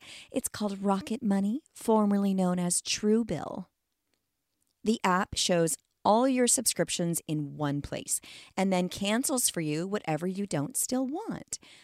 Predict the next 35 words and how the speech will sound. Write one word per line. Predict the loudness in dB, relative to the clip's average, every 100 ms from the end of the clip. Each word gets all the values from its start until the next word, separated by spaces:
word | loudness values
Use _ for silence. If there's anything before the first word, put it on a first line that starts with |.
| _
Rocket | 4 4 4 2
Money | 2 4 2
can | -2 -6 -4
even | 0 2 0
find | 0 0 0
subscriptions | -2 -2 -2 0 2 2 2 -2 _ _ -2
you | 2 4 4 2 0
didn't | 0 0 0
know | 2 2
you | 0 -2
were | -4
paying | -4 -4 -4
for. | -4 -6 -8 _ _ _ _ _ 0
You | 4
may | 6
even | 4 2 0
find | -2 -2 -2 -4 _ 2
out | 2 2 -4
that | -6
you've | -4
been | -4 -6 -2
double | 0 2 0
charged | -2 -4 -6 -10 -6
for | 0 0
a | 0
subscription. | -6 -6 -6 -6 -8 -8 -16 _ _ _ _ -10
To | -4
cancel | -2 0 0
a | 0
subscription, | -2 -2 -4 -2 0 0 -2 -10 -20 -20 _
all | 10 10
you | 10
have | 4 2
to |
do | 0 2 2